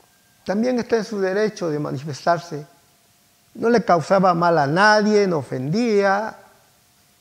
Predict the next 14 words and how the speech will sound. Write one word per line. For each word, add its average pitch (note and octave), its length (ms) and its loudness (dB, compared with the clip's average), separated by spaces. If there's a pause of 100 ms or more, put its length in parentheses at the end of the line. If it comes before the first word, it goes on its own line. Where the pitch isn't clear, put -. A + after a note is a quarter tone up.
(260)
no F3+ 220 0
se F3 140 -2
cruzaba F3 500 2
esto F3 180 -4
con D3 200 -8
su C#3 140 -10
trabajo, D#3 560 -2
con C#3 140 -10
su A#2+ 140 -14
función. C3+ 520 -8 (2000)
Bueno, G#3+ 280 -6
pero F#3 220 -6
ya F3 120 0
sabemos G#3+ 500 -2